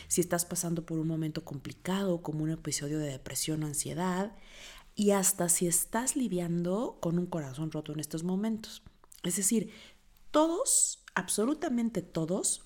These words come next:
podemos estar no disponibles a veces. A ver, pero eso es una cosa que me parece lo más natural, lo más humano y hasta saludable, pues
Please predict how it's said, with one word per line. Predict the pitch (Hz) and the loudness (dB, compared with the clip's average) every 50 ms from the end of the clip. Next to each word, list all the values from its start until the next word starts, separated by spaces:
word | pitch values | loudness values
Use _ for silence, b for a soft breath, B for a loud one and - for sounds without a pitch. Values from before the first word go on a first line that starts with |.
| - - | -20 -4
podemos | - 202 202 208 220 233 240 247 - | -2 -2 0 0 0 -2 -2 -4 -4
estar | 185 165 - - - 190 190 196 | 0 -2 0 0 0 0 0 2
no | 196 185 185 180 | 2 2 2 2
disponibles | 175 180 180 - - - 143 135 135 131 147 147 143 - - | 2 0 -2 -2 -4 -6 -8 -6 -6 -6 -6 -2 0 0 0
a | 160 165 | 0 0
veces. | 165 180 190 190 - - - - - - - - - - - - _ - B B B B B B B B | 0 0 2 2 2 2 2 0 -2 -2 -2 -6 -16 -20 -20 -20 _ -20 B B B B B B B B
A | B 151 | B -6
ver, | 143 - - | -6 -6 -8
pero | - 135 143 | -6 -2 0
eso | 196 - - | 0 2 2
es | 359 - | 2 2
una | 185 160 151 - | 2 2 2 -2
cosa | - - 151 - - - 156 160 185 | -6 -8 -2 -2 -2 -2 0 -4 -4
que | - - - | -4 -4 -4
me | 165 160 | -4 -2
parece | 151 - 170 180 202 - - 247 | -2 0 0 0 2 2 2 0
lo | 208 156 156 147 | 2 2 0 0
más | 151 156 175 196 202 214 | 0 0 0 0 0 0
natural, | 240 247 240 - - 160 156 156 156 156 156 160 170 180 180 - | -2 -2 -2 -2 -2 -2 0 0 0 -2 -2 -2 -2 -4 -2 2
lo | 160 165 165 170 165 | 2 4 4 4 2
más | 170 175 190 214 - - - | 2 0 0 0 0 -2 0
humano | 226 190 175 170 165 156 156 160 175 | 0 0 0 0 0 0 0 0 0
y | 180 165 | 0 -2
hasta | 147 - - 139 131 | -2 -4 -6 -6 -8
saludable, | - 143 139 139 143 143 147 143 143 143 143 147 165 233 | -8 -8 -6 -6 -4 -4 -4 -4 -2 -2 -2 -2 -2 -2
pues | - - 151 - | -4 -6 -12 -12